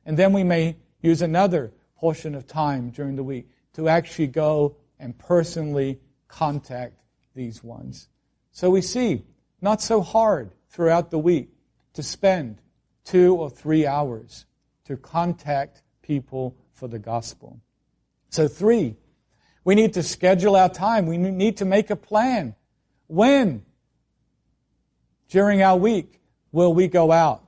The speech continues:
to contact the sinners, to preach the gospel? Then four, we need to practice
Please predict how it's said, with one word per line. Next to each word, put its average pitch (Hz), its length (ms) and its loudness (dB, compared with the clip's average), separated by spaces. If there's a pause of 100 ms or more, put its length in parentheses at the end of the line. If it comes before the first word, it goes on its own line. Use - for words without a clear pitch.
(460)
to 143 120 -12
contact 156 840 -6 (340)
the 127 80 -18
sinners, 120 640 -14 (240)
to 127 60 -14
preach - 600 -4 (340)
the 127 120 -12
gospel? 120 640 -8 (420)
Then 170 200 2
four, 202 500 4 (340)
we 175 120 2
need 202 200 2
to 214 60 2
practice 233 840 2